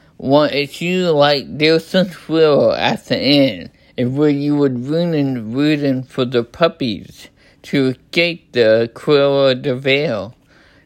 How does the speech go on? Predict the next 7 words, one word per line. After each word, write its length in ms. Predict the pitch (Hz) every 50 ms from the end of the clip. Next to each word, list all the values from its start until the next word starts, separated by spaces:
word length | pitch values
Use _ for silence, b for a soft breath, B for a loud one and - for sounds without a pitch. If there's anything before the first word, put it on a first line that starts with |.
| b b
to 340 | - - 147 143 131 127 123
the 240 | 113 107 127 123 131
villain. 480 | 156 160 139 147 151 147 127 113 113
She 500 | 110 - - - 208 220 226 214 175 151
is 160 | 131 117 - - - -
really 540 | - 117 180 165 143 156 165 156 135 117 113
scary, 800 | - - _ - - 139 143 131 131 135 147 156 160 175 185 -